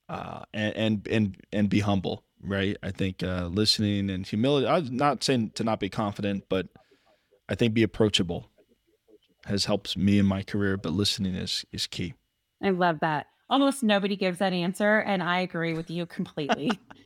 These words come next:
Speaker 1: Well, it's something I learned in my career 'cause, uh, Carrie, one of the biggest things for me is I love getting things done, right? And,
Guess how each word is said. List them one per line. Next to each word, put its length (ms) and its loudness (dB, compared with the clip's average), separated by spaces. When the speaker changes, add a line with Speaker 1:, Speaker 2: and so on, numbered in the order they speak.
Speaker 1:
Well, 200 4
it's 360 6
something 280 8
I 120 12
learned 380 10
in 160 6
my 160 8
career 400 4
'cause, 340 -6
uh, 340 -6
Carrie, 240 6
one 200 4
of 120 2
the 100 4
biggest 460 4
things 260 2
for 140 0
me 200 2
is 180 4
I 120 0
love 420 6
getting 280 6
things 280 2
done, 360 6
right? 340 2
And, 300 -2